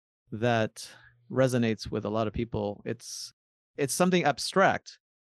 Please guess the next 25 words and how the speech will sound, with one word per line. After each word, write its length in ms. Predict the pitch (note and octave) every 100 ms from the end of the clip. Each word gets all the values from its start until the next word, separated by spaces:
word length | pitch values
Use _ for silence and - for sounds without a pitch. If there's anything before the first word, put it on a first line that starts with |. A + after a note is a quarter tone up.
| _ _ _
so 140 | -
you 140 | C3+
can't 280 | B2+ D#3+ C3
touch 280 | - E3 -
it, 160 | G2+ A2
you 100 | B2
can't 500 | C#3+ C3+ A#2+ - - -
see 360 | - - E3 A#2+
it. 260 | G2 - -
You, 220 | A#2+ -
you 100 | B2+
can 100 | A#2+
only 200 | C3 C3+
f-, 300 | A#2+ - - _ _ C#3
listen 340 | C#3 C3+ D3
and 120 | A#2
feel 300 | G#2+ D3+ C#3
it. 180 | G#2+ -
So 200 | - B2+
it's 180 | A#2+ -
one 100 | C#3
of 60 | C3+
those 180 | B2
things 220 | - C3 A#2+
that 220 | A#2 A2